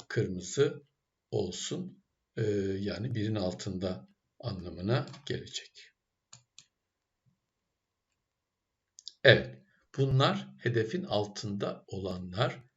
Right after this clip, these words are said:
Ürettiğimiz hedefi aşmamışız. Burada aşmışız. Büyüklerini de yeşil yaparsınız artık. Çok zor olmasa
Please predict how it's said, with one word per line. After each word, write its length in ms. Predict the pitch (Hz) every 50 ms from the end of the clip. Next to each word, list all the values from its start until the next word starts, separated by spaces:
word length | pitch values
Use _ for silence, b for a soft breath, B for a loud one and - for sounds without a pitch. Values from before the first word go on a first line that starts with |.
| _ -
Ürettiğimiz 640 | 101 98 87 - - - - 92 92 98 98 - 98
hedefi 320 | 92 - 85 - - -
aşmamışız. 800 | - - 98 - - - 98 - - - - - - - 127 120
Burada 300 | - 101 101 - - -
aşmışız. 580 | - - - - - - - - 196 196 196 B B B B B B 262
Büyüklerini 520 | 214 131 - - - - - 104 113 131
de 260 | 170 160 123 - - - - -
yeşil 420 | 117 101 - - - 147 - - -
yaparsınız 760 | 120 107 - - - - - - - - 117 120 131 127 - -
artık. 380 | - 87 - - - - 131 131 - b b b b b _
Çok 200 | - - - -
zor 200 | - - 131 120
olmasa 600 | 95 85 82 - 82 82 - - 139 147 139 -